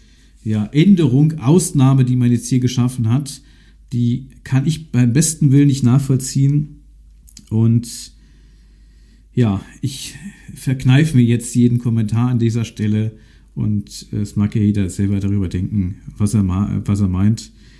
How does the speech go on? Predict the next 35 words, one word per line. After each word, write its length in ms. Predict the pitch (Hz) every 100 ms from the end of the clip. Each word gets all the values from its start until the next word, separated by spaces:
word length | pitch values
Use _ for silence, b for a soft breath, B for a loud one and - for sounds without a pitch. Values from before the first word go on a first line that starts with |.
| b b -
Ähm, 380 | 113 98 95 98
aber 120 | -
ich 140 | 107 -
find's, 440 | 117 113 - - -
ähm, 560 | 113 104 101 104 - -
schwierig, 600 | - 135 131 120 117 -
wenn 120 | 113
man 140 | 110 107
hier 400 | 107 117 110 131
immer 260 | 135 117
wieder 200 | 113 113
neue 540 | 107 104 123 123 117 117 B B B B _
Ausnahmen, 840 | 110 139 147 - 127 123 127 127
so 180 | 123 120
von 160 | 120 120
irgendwelchen 400 | 131 131 123 120
Ausnahmen 480 | 117 131 127 117 117
sich 220 | 117 -
einfallen 520 | 120 120 - 113 110
lässt, 360 | 113 113 - - b b b b b
äh, 220 | 127 113 117
und 180 | 123
stattdessen 440 | 117 123 120 117 120
nicht 180 | 117 92
einfach 320 | 107 120 113 - -
die 120 | 135
Grundlagen, 580 | 131 135 131 131 120 123
die 140 | 117
man 320 | 110 110 110 -
irgendwann 380 | 123 123 117
mal 100 | 107
geschaffen 460 | 104 104 120 120 117
hat, 240 | 104 - -
einfach 300 | 113 113 113
durchsetzt 760 | - 120 135 135 120 - -